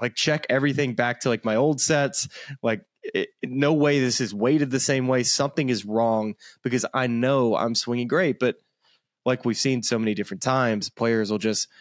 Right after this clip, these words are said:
try to dig it out of the dirt. And most of the time that leads to,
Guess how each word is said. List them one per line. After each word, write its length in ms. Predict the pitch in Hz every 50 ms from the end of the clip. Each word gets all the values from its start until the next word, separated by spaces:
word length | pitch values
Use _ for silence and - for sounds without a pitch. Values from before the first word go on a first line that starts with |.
| - - - - _ _
try 160 | - - 127 120
to 80 | 113
dig 260 | 104 95 127 123 117
it 80 | 127 123
out 160 | 123 123 120
of 60 | 113
the 60 | 107 98
dirt. 420 | - - 120 127 131 117 101 - - -
And 80 | 107
most 240 | 113 117 117 - -
of 80 | 110 -
the 40 |
time 220 | - 110 113 113 113
that 220 | 110 110 104 107
leads 400 | 113 113 113 113 101 - - - -
to, 440 | - 117 113 110 104 104 101 101